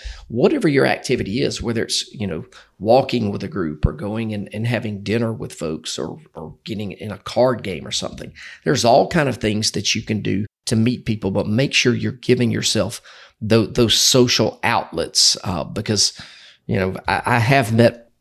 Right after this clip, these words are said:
met with people before and they don't do anything, you know, husband and wife, they don't do anything with anybody else. And boy, you can really get on your nerves, uh, your spouse's nerves quickly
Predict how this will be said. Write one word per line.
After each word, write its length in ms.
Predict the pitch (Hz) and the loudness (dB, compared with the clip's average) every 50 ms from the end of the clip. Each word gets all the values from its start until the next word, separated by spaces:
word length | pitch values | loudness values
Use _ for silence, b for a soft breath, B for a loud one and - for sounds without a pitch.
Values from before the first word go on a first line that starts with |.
| _ | _
met 240 | - 117 120 - - | 2 2 4 4 2
with 100 | - - | 0 2
people 260 | - 127 120 117 95 | 2 2 2 2 -4
before 440 | - - - - - 107 110 110 110 | -8 -8 -8 -2 0 0 2 2 0
and 100 | 98 98 | 0 -2
they 80 | 90 80 | -4 -4
don't 320 | 95 110 101 - - 104 | -2 -2 -4 -4 -6 -4
do 160 | 101 104 101 | -2 0 0
anything, 560 | 107 104 104 98 - - 104 110 107 107 117 - B B B B B - | 0 0 0 0 0 0 0 0 0 -2 -4 -8 B B B B B -6
you 80 | 90 | -4
know, 80 | 92 95 | -2 2
husband 320 | 101 107 107 - - 101 | 2 0 0 0 0 0
and 80 | 98 101 | 2 2
wife, 180 | 98 101 101 | 2 2 0
they 140 | - 87 92 | -2 -4 -4
don't 260 | 98 101 - - 95 | -4 -4 -6 -6 -4
do 140 | 101 107 98 | -2 -2 0
anything 320 | 101 101 101 - 104 104 92 | 0 0 0 0 0 -2 -2
with 120 | 90 80 | -4 -4
anybody 540 | 87 90 107 107 104 107 107 101 98 98 107 | -2 -2 -2 -2 0 -2 -2 0 0 0 0
else. 320 | 110 110 - - - - | 0 0 0 0 -2 -2
And 140 | - - - - - | -2 -4 -10 0 4
boy, 140 | 127 127 | 4 4
you 180 | 107 95 131 - | 6 4 2 2
can 180 | - 143 120 113 | 4 2 4 6
really 240 | 135 143 143 131 | 6 6 6 6
get 140 | 117 135 127 | 6 4 4
on 120 | 117 120 110 | 4 4 4
your 120 | 110 107 | 2 2
nerves, 640 | 107 113 117 117 113 113 - - - - - - _ | 4 4 4 4 2 2 0 -2 -2 -2 -4 -6 _
uh, 240 | - 113 110 104 - | -6 -4 -4 -4 -6
your 160 | - 82 90 98 | -6 -6 -4 -4
spouse's 520 | - - - 123 120 110 110 - 104 95 | -2 0 2 0 2 0 -2 -2 0 0
nerves 420 | 110 113 117 110 107 101 - - | 2 2 2 2 0 0 -2 -4
quickly 640 | - - - - 156 131 - - 87 82 76 78 b | -4 -4 -4 -4 -4 -4 -4 -4 -4 -2 -4 -6 b